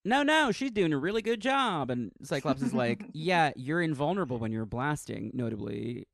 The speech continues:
Speaker 1: or nigh invulnerable, to be more precise. If someone else had been in the area when she did that explosion, they would have been really hurt. So she <laughs> needs to master powers. The Cannonball's like, "I guess." But they
Speaker 2: <laughs>
Speaker 1: become friends.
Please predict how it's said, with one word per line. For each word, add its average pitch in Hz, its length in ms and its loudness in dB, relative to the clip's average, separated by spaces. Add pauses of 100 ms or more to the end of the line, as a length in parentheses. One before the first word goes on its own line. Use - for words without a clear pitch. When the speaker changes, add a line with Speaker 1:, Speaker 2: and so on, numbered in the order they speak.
Speaker 1:
or 120 80 -4
nigh 113 260 -4
invulnerable, 107 680 -8 (100)
to - 120 -20
be 110 260 -10 (320)
more 120 100 -6
precise. 120 420 -2 (500)
If 170 120 2
someone 185 300 2
else 175 400 2
had 156 160 -2
been 143 100 0
in 127 120 2
the 127 120 -2
area 139 520 2
when 123 160 -2
she 117 260 -4
did 117 240 -4
that 117 160 0
explosion, 127 720 0
they 147 140 -2
would 226 100 0
have 247 60 0
been 214 220 -2
really 311 420 -2
hurt. 330 460 -4
So 170 180 -6
she 208 160 -4
<laughs> 208 260 2
needs - 80 -14
to 220 160 4
master 147 400 0
powers. 131 240 -2
The 123 80 -14
Cannonball's 120 240 -4
like, 120 160 -8
"I 254 120 -4 (120)
guess." 110 560 -4 (380)
But 135 300 0
they 190 220 0
Speaker 2:
<laughs> - 0 -
Speaker 1:
become 165 400 -2
friends. 117 300 -4